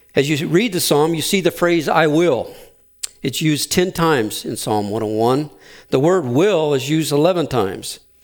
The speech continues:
In verse two, you see the phrase, "When will?" And we'll talk about that just a, in a moment,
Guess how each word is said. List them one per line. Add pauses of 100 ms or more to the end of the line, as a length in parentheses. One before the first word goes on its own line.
(260)
In
verse
two,
you
see
the
phrase,
"When
will?" (540)
And
we'll
talk
about
that (320)
just
a, (220)
in
a
moment,